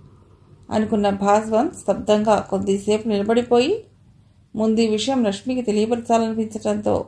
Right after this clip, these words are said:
ఫోన్ కోసం సమీపంలోని మెడికల్ షాప్కి వెళ్ళాడు. వాస్తవాన్ని వెంటనే ఉన్నదున్నట్టు చెప్తే రష్మి తట్టుకోలేదనుకున్నాడు. నిశాంతకు ఫోన్ చేసి, "రష్మిని వాళ్ళింటికి వెంటనే రమ్మను నిశాంత.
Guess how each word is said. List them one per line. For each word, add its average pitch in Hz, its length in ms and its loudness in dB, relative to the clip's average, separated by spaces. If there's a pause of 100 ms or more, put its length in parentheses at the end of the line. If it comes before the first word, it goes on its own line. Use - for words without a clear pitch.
(120)
ఫోన్ 226 200 0
కోసం 240 480 0
సమీపంలోని 220 720 2
మెడికల్ 208 340 -2
షాప్కి 208 360 -2
వెళ్ళాడు. 208 340 0 (1600)
వాస్తవాన్ని 262 540 2
వెంటనే 214 400 0
ఉన్నదున్నట్టు 214 560 2
చెప్తే 190 420 -2
రష్మి 190 340 -4
తట్టుకోలేదనుకున్నాడు. 208 1160 0 (460)
నిశాంతకు 220 500 0
ఫోన్ 208 340 -2
చేసి, 196 440 -2 (100)
"రష్మిని 247 360 -4
వాళ్ళింటికి 208 460 0
వెంటనే 214 380 0
రమ్మను 220 280 2
నిశాంత. 196 540 0